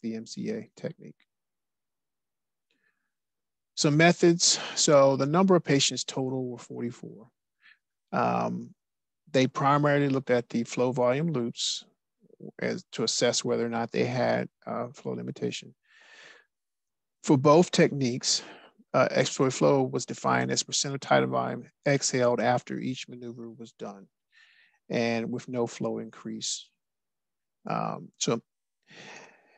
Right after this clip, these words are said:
now looking at the graphics, uh, just a couple patients, one that was not flow limited and one that was flow limited. The graph on the left is one that was done with, um, uh,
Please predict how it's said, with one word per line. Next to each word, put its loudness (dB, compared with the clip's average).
now 6
looking 6
at 6
the 2
graphics, 2
uh, 0
just 2
a -4
couple 2
patients, -2
one -2
that 4
was -4
not 0
flow 0
limited 2
and -4
one -2
that 0
was -4
flow -8
limited. -14
The -8
graph 4
on 0
the 2
left 2
is -8
one -4
that -4
was -6
done -4
with, -6
um, -6
uh, -6